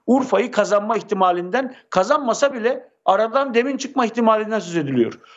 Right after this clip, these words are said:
Dolayısıyla Cumhurbaşkanı bu iki ba-, iki şehirde dedi ki, "Bizim ak Parti'nin, e, ve şahsımın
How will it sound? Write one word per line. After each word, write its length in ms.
Dolayısıyla 380
Cumhurbaşkanı 640
bu 80
iki 220
ba-, 200
iki 180
şehirde 440
dedi 200
ki, 260
"Bizim 420
ak 240
Parti'nin, 800
e, 260
ve 180
şahsımın 720